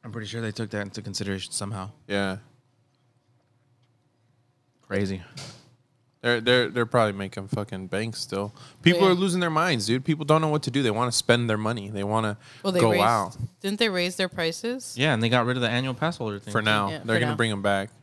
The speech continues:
Speaker 3: I saw some girl that actually works there. She's, um, one of the characters.
Speaker 1: The cast members?
Speaker 3: Yeah, one of the cast members. And she's like, "I'm so scared."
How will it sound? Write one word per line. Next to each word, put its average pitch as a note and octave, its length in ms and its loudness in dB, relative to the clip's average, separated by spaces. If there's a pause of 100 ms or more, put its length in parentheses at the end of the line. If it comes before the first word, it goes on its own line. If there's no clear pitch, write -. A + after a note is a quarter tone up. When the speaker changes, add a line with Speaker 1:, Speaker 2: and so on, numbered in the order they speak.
(120)
Speaker 3:
I E3+ 60 -6
saw G3 200 4
some F#3+ 220 -4
girl D#3+ 220 0
that D#3 160 0
actually D3 300 -6
works C#3+ 300 -8
there. D3+ 140 -4
She's, C#3+ 300 -10
um, C#3 380 -8
one D3 140 -10
of C#3 80 -8
the C#3 60 -10
characters. D3+ 680 -8
Speaker 1:
The G#2 140 -4
cast G2+ 300 -2
members? A2+ 280 -2
Speaker 3:
Yeah, C#3+ 220 -4
one C#3+ 120 -8
of - 20 -8
the C#3 120 -8
cast C#3 240 -8
members. D#3 480 -6 (100)
And D3 260 -6
she's D3 320 -8
like, C#3+ 320 -6 (240)
"I'm D3+ 160 -4
so C#3+ 180 -6
scared." C3+ 380 -6